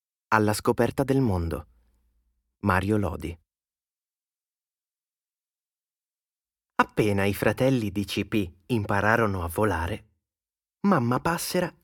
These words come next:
accompagnò i figlioli a vedere che cosa c'era intorno al palazzo sul quale erano nati. Prima andarono sull'alto albero dell'orto,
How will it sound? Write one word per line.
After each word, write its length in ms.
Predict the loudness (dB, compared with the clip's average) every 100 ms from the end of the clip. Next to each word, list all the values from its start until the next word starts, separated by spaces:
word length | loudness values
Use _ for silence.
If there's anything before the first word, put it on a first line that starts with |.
| _
accompagnò 760 | -12 -8 -6 -2 0 0 0 0
i 100 | -2
figlioli 680 | 0 0 2 0 -2 -4 _ -6
a 100 | -2
vedere 440 | 0 0 2 0
che 280 | 0 -6 0
cosa 320 | 2 2 0
c'era 440 | -2 0 0 0 -4
intorno 500 | -6 -4 -2 -2 0
al 120 | -2 0
palazzo 680 | -2 -2 -4 -6 -8 -8 -16
sul 300 | -8 -8 0
quale 420 | 2 2 0 -4
erano 340 | -6 -4 -2
nati. 460 | -2 -4 -6 -10 -16 _ _ _ _ _ _ _ _ _ _ _ _ _ _ _ _ _ _
Prima 400 | -2 0 2 0 -2 -14 _
andarono 560 | -4 0 2 2 2 0
sull'alto 760 | -2 -2 -2 0 -2 -2 -2 -2
albero 420 | -2 -2 -2 0
dell'orto, 800 | -2 -2 -2 -4 -6 -8 -10